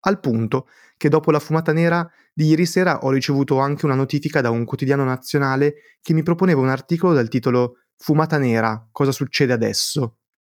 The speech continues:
che mi veniva da dire: "Che cosa vuoi che succeda? Votano di nuovo, il conclave funziona così da sempre". Comunque, sembra che il ritardo non sia stato causato dagli intrighi a cui ci hanno abituati le versioni cinematografiche del conclave,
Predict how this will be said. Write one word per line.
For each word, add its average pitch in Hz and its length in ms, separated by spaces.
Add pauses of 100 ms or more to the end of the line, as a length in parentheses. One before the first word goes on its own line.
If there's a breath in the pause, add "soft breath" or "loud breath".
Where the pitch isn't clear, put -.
(140)
che 151 140
mi 135 100
veniva 135 240
da 127 100
dire: 117 540
"Che - 140
cosa 160 200
vuoi 160 140
che 156 80
succeda? 127 760
Votano 143 320
di 131 120
nuovo, 113 580
il 143 100
conclave 123 720
funziona 131 420
così 131 200
da 120 100
sempre". 110 600 (500)
Comunque, 135 540
sembra 170 280
che 175 120
il 170 40
ritardo 175 300
non 131 160
sia 135 140
stato 139 200
causato 135 440
dagli 117 240
intrighi 120 640
a 117 80
cui 123 180
ci - 100
hanno 120 140
abituati 113 680
le 113 120
versioni 113 400
cinematografiche 117 720
del 107 160
conclave, 110 680